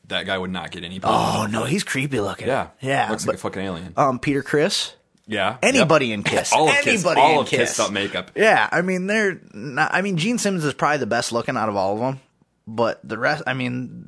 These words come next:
Speaker 2: they're, none of them are pretty men.
Speaker 1: No.
Speaker 2: I mean, and look, Steven Tyler, I love you.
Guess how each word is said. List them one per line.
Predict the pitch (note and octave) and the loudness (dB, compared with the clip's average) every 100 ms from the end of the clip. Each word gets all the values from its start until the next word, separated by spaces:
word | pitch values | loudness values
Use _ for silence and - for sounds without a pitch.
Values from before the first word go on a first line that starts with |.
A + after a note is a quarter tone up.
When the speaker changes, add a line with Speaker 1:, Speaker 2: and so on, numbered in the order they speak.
| F#2 | -8
Speaker 2:
they're, | A#2+ | -4
none | C3+ E3+ | 0 0
of | C3+ | 0
them | A#2 | -2
are | G#2 | -2
pretty | - G#2+ | -2 -2
men. | G2+ G2 E2+ - G2+ | -2 -2 -4 -10 -6
Speaker 1:
No. | G2+ D#2+ | -4 -4
Speaker 2:
I | |
mean, | A2 G#2 E2+ - - - | -4 -4 -6 -12 -20 -6
and | G#3 | 2
look, | C4+ A2+ - _ - | 4 4 -2 _ -12
Steven | - F#3+ F3+ | -4 -2 0
Tyler, | E3+ E3+ E3 | 2 2 0
I | D3 | 0
love | C3 G#2+ | 0 0
you. | E2+ | -4